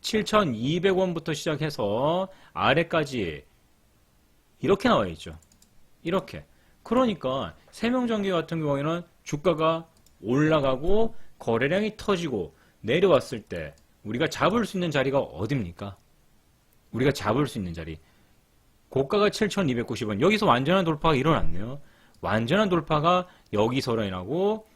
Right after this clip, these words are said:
매수, 매도, 매수, 매도. 이런 식으로 굉장히 짧은 타점이지만 두 번의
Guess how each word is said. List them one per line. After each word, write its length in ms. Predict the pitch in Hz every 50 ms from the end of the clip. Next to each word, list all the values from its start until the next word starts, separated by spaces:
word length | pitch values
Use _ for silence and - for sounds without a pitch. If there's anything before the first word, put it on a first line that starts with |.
| _ _
매수, 800 | - 90 92 92 92 92 - - - 196 214 220 226 220 220 220 _ _ _ _ _ _ -
매도, 380 | - - 104 - - 80 76 - - _ - - - - - - -
매수, 680 | - 92 95 98 98 95 - - - - - 208 214 208 - - - - - - - - - - -
매도. 340 | - 120 131 117 90 78 - - _ _ _ _ _ -
이런 280 | 185 196 214 240 240 214
식으로 580 | - - 156 139 147 165 180 147 95 82 - - _ _ _ -
굉장히 560 | - 151 196 226 240 240 240 233 226 220 220
짧은 320 | - 220 208 208 202 196
타점이지만 720 | - - 180 - - 175 160 156 147 139 156 165 175 180 175 - - - _ _ _ -
두 360 | - - 123 127 139 160 175
번의 340 | 185 247 269 254 165 - -